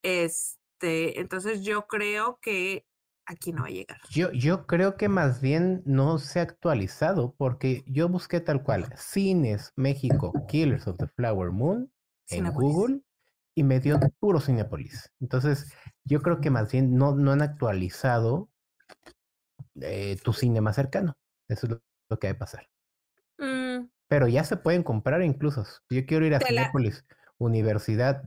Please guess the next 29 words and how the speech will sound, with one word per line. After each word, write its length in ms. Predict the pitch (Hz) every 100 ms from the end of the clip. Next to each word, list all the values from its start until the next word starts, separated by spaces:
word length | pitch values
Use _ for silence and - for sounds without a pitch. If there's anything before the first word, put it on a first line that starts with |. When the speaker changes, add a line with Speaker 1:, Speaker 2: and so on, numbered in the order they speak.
| -
Speaker 2:
para 180 | 113 98
el 80 |
jueves 360 | - 139 156 143
diecinueve. 600 | 113 - 107 120 175 277 _ _ _ _ _ _ _ _ _ -
Eh, 420 | - 107 104 104
le 120 | 101 101
doy 200 | 123 131
comprar 440 | 110 107 120 120
entradas 840 | 113 104 127 151 208 262 - - _
y 140 | - 104
si 220 | - 104
me, 200 | 107 104 -
si 160 | -
se 120 | 101
me 120 | 104 123
deja. 260 | 98 - -
Speaker 1:
Güey, 240 | 480 453
yo 100 | 339
creo 160 | - 226
que 80 | 226
más 180 | 226 220
bien 220 | 226 220
en 140 | 196 170
el 120 | 160
D 100 | 185
F 160 | 208 202
sí 120 | 180
la 120 | 170
tienen. 300 | - 156 143